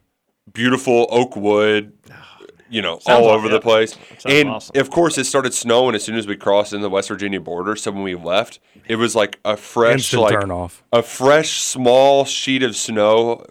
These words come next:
Speaker 1: covering the ground, and then we went to a dive bar, and the Avett Brothers showed up. It was
Speaker 2: What?
Speaker 1: <laughs> Yeah, it was
Speaker 2: How have
Speaker 1: crazy.
Speaker 2: I never heard this story before?
Speaker 1: <laughs> Yeah,
Speaker 2: How
Speaker 1: it was
Speaker 2: old,
Speaker 1: a wild
Speaker 2: when
Speaker 1: time.
Speaker 2: was this?
Speaker 1: Um,
Speaker 2: College?
Speaker 1: sh-, yeah,
Speaker 2: After?
Speaker 1: yeah,
Speaker 2: Okay.
Speaker 1: it would have been twenty thirteen or so. It was right when they were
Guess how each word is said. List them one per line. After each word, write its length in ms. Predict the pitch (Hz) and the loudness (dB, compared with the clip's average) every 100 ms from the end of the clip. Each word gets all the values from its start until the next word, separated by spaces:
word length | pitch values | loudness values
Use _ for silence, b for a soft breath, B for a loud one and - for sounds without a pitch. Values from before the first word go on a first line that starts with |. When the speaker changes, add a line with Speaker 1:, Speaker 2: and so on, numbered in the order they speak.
| - | -4
Speaker 1:
covering 320 | 113 110 113 | -2 0 -2
the 80 | 110 | -2
ground, 380 | 95 92 104 | -2 0 0
and 60 | 104 | -2
then 120 | 104 | -4
we 120 | 107 113 | -2 -2
went 160 | 120 | -2
to 80 | 110 | -4
a 80 | 104 | -4
dive 320 | 87 85 92 | -2 -2 0
bar, 180 | 110 107 | 2 2
and 100 | 92 | 2
the 40 | |
Avett 180 | 78 98 | -6 -4
Brothers 300 | 98 92 90 | -4 -4 -6
showed 260 | - 92 78 | -6 -6 -2
up. 260 | 87 92 | -4 -2
It 120 | 110 | -2
was 240 | 110 87 - | -4 -4 -12
Speaker 2:
What? 540 | 170 156 220 466 - - | -6 2 4 4 -2 -8
Speaker 1:
<laughs> 40 | |
Yeah, 180 | 190 127 | -4 -4
it 80 | - | -6
was 160 | 160 - | -12 -4
Speaker 2:
How 100 | 135 | 2
have 180 | 277 339 | 2 4
Speaker 1:
crazy. 40 | |
Speaker 2:
I 80 | 208 | 2
never 180 | 220 202 | 2 2
heard 180 | 185 196 | 2 2
this 160 | 180 165 | -2 -4
story 340 | 147 175 330 | 0 2 4
before? 200 | 156 - | 4 4
Speaker 1:
<laughs> 60 | 131 | 6
Yeah, 40 | |
Speaker 2:
How 100 | 160 | 6
Speaker 1:
it 20 | 214 | 6
was 80 | 208 | 6
Speaker 2:
old, 80 | |
Speaker 1:
a 40 | 139 | 6
wild 160 | 131 147 | 6 6
Speaker 2:
when 100 | 196 190 | 4 4
Speaker 1:
time. 180 | 117 95 | 2 -2
Speaker 2:
was 220 | 101 - | -10 -16
this? 20 | _ | _
Speaker 1:
Um, 580 | 123 120 117 110 104 90 | 4 6 6 6 4 0
Speaker 2:
College? 380 | - 135 165 214 | -4 0 2 0
Speaker 1:
sh-, 120 | 202 - | -6 -4
yeah, 40 | |
Speaker 2:
After? 480 | 143 131 127 123 120 110 | 0 4 6 4 2 2
Speaker 1:
yeah, 100 | 120 | 2
Speaker 2:
Okay. 180 | 113 110 | 4 2
Speaker 1:
it 40 | |
would 80 | 123 | -2
have 40 | |
been 200 | 131 127 110 | -4 -4 -6
twenty 580 | - 123 123 120 120 | -4 -2 -2 -2 -4
thirteen 420 | 113 123 110 117 123 | -4 -4 -2 -2 -2
or 60 | |
so. 220 | 127 139 131 B | 0 0 -2 B
It 140 | 151 196 | 2 4
was 140 | 180 | 4
right 200 | 147 170 | 4 4
when 140 | 156 135 | 4 4
they 140 | 127 | 4
were 300 | 117 104 98 | 4 0 -2